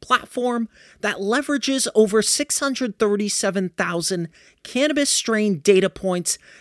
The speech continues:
to match you with your favorite cannabis that aligns with your unique preferences. Our platform centers around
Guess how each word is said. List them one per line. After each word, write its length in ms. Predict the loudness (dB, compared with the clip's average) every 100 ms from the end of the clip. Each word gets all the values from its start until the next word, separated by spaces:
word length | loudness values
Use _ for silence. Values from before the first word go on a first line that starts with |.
| _
to 100 | -2
match 380 | 0 0 0 0
you 440 | 0 2 0 -2 -8 _ _
with 260 | -2 0 2
your 140 | -2
favorite 600 | 0 0 2 2 0 -4
cannabis 560 | -4 -2 0 0 0 -4 -8 -12 -4
that 160 | 0
aligns 580 | 2 2 2 2 0 2
with 220 | 0 0
your 480 | 0 4 6 4 2 -8 -2
unique 400 | 2 4 2 -4 -12
preferences. 840 | -4 -4 -2 -4 -4 -8 -8 -10 -10 _ _ _
Our 300 | -2 0 -2
platform 640 | -4 -4 0 0 0 -8 -10 _ _ _
centers 500 | -4 -2 0 0 0
around 540 | 0 2 2 2 0